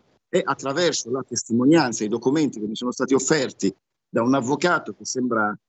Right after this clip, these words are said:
preso da un romanzo di John Grisham, che è Jeffrey Lena, ho potuto accertare che poi il processo si è svolto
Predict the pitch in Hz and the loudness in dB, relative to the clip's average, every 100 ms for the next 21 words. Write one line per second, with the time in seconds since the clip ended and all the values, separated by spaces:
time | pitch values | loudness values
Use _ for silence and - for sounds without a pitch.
0 | _ _ - 139 127 117 117 123 135 135 | _ _ 0 2 2 0 2 2 2 0
1 | 113 110 101 143 139 135 107 - 123 139 | -2 -6 0 2 2 0 0 0 0 2
2 | 104 104 104 147 - 120 139 135 117 127 | 2 4 2 0 0 -2 2 2 0 -2
3 | 131 - - - - 143 151 180 139 127 | -6 -16 -20 -10 -4 -2 2 2 2 0
4 | 165 160 139 165 165 131 147 147 117 123 | -2 0 -2 -2 -2 2 2 2 0 0
5 | 98 - 131 135 127 - 147 - 123 127 | -2 -2 0 2 2 0 0 2 2 2
6 | 123 107 107 117 151 | 0 0 -2 0 -2